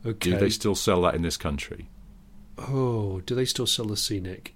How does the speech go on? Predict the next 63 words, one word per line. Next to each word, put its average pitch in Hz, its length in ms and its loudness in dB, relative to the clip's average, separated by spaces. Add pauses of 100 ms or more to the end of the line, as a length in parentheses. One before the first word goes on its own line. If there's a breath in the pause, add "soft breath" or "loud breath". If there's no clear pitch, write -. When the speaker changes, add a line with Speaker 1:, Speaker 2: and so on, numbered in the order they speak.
(100)
Speaker 1:
Um, 110 600 -2
remind 147 500 6
me, 104 180 2
it's 127 260 0
smaller 165 380 6
than 160 140 4
the 160 80 6
Espace, 113 480 4
and 131 280 0
was 147 160 4
it - 140 2
used 151 220 0
to - 40 0
be 143 80 4
badged 135 380 2
the 135 60 2
Megane 135 400 4
Scenic, 101 420 0
or 107 40 0
was 104 140 0
that 110 160 0
a 110 60 4
Speaker 2:
It 95 60 6
Speaker 1:
different? 101 400 6
Speaker 2:
did, - 80 -8
yeah, 85 440 0
and 82 100 -2
then 80 80 0
I - 60 4
think - 160 0
Speaker 1:
Okay. 113 40 4
Speaker 2:
they 76 80 2
spun 85 340 2
it 69 60 0
off 76 200 -4
to 82 100 -4
a 71 60 -2
separate - 520 -6 (180)
Speaker 1:
To - 80 2
a - 20 6
Speaker 2:
model, 113 60 4
Speaker 1:
Scenic. 98 520 2
Speaker 2:
but 160 120 -2
Speaker 1:
Oh, 175 40 8
Speaker 2:
they 185 60 10
Speaker 1:
I'm 202 80 10
Speaker 2:
used 202 120 8
Speaker 1:
gonna 190 100 6
Speaker 2:
to 139 60 6
Speaker 1:
say 101 120 6
Speaker 2:
be 87 80 8
everywhere, 76 380 4
didn't 87 200 0
they? - 140 -2
Lots - 240 0
of - 80 -8
people 71 220 -8
had 69 140 -8
Scenics. - 680 -2
Speaker 1:
They 147 160 8
did, 190 260 6
and 143 140 4
actually, 110 540 2